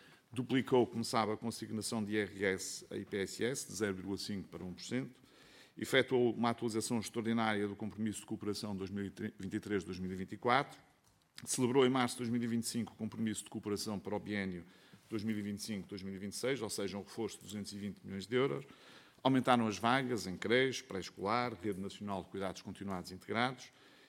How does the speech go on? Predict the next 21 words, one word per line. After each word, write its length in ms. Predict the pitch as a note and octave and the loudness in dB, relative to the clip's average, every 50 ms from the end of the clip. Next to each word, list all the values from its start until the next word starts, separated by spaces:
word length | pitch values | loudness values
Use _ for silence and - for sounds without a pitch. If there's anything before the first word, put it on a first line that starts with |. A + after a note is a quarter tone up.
| _ - | _ -2
e 80 | B2+ | 2
lançou-se 420 | B2 B2 A#2+ A2 - A#2 A#2+ - - | 2 4 4 2 2 0 -2 0 0
também 300 | A#2 A2+ A2+ A#2 B2 B2 | 2 2 4 4 4 2
o 60 | A2 | 0
programa 440 | - A2+ A2 G#2+ A2+ A#2 A#2 A2+ G2+ | 0 -2 0 0 2 2 2 0 0
sad 340 | - - A#2+ G#2+ G2+ F2+ - | 0 0 0 0 0 -2 -2
Saúde, 460 | - - G#2 G2 G#2 B2 C3 A#2+ A2 | -4 -4 -2 -2 0 -2 -2 -2 -4
enfim, 240 | - - G#2+ A2+ G#2+ | -6 -4 -4 -4 -4
que 80 | - | -2
já 80 | - G#2 | -4 -4
está 340 | G2 - - A2 G2+ F#2 - - - - - - _ | -4 0 0 0 0 0 -4 -12 -20 -20 -20 -16 _
na 140 | A2 A2 G2+ | -8 -6 -6
sua 240 | - - A#2+ A#2+ G2+ | -6 -4 -4 -4 -4
fase 340 | - - A#2 A2 G2 - | -2 -2 -2 0 -2 -4
piloto 360 | - - A2 G#2+ G#2+ G2+ - - | -8 -8 -6 -4 -4 -4 -6 -8
terminal 420 | G#2+ G2+ G2 F#2 G#2 A2 A2+ A2 | -10 -10 -8 -6 -6 -6 -6 -6
para 320 | - - A#2 A2 G#2+ A2 | -6 -4 -2 -2 -2 -2
poder 260 | G#2 - G2 A2 G#2+ G2 | -4 -4 -4 -4 -2 -2
ser 280 | - - A2+ A2 G#2+ | -2 -4 -4 -4 -4
também 400 | - - G#2+ G2+ G2 A2+ A2+ A2 | -4 -6 -6 -4 -4 -4 -4 -4
implementado. 520 | G#2+ - - G#2+ G2 F2 - F#2 D#2+ D2 | -6 -8 -8 -8 -8 -8 -8 -10 -12 -12